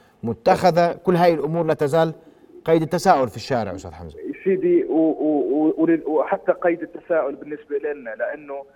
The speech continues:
Speaker 2: يعني، آه، هذا، هذا السبب الرئيسي لتشكيل اللجنة.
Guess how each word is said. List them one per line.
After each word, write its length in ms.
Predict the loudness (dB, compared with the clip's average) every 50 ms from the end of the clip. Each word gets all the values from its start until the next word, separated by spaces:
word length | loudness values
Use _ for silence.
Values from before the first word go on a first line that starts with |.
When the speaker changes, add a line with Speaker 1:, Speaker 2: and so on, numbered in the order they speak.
| _ _ _ _ -8
Speaker 2:
يعني، 560 | -6 -4 -4 -4 -6 -8 -8 -8 -8 -8 -8
آه، 500 | -10 -10 -8 -8 -6 -4 -4 -4 -6 -6 -8 -6
هذا، 300 | -2 0 0 0 0 -4 -6 -4
هذا 220 | -4 -4 -4 -4
السبب 400 | -8 -12 -10 -8 -6 -6 -6 -6
الرئيسي 540 | -8 -8 -8 -6 -6 -8 -8 -10 -14 -12 -6
لتشكيل 600 | -4 -4 -4 -4 -8 -14 -14 -12 -14 -12 -12 -12
اللجنة. 460 | -12 -10 -12 -12 -12 -16 -20 -20 -20